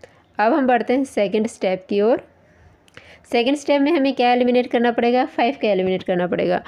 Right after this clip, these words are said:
और फ़ाइव एलिमिनेट करने के लिए ये number के साथ, साथ क्या है, multiply है, तो it means हमें फ़ाइव से इसको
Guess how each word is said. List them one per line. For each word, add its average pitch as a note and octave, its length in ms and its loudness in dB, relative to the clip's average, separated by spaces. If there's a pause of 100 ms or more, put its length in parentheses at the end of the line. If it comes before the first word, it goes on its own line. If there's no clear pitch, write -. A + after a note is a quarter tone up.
(260)
और A#3+ 80 2
फ़ाइव B3+ 240 0
एलिमिनेट C4 380 2
करने B3 200 2
के B3+ 80 0
लिए B3 140 2
ये A#3+ 160 2
number A#3+ 200 2
के A#3+ 120 2
साथ, A#3+ 320 -2
साथ - 420 -6
क्या A3+ 140 0
है, B3+ 200 2
multiply G#3+ 480 0
है, C#4 160 0
तो - 460 -8
it - 100 0
means C4 200 0
हमें A#3 120 2
फ़ाइव G#3 200 0
से A3+ 120 -4
इसको C4+ 300 0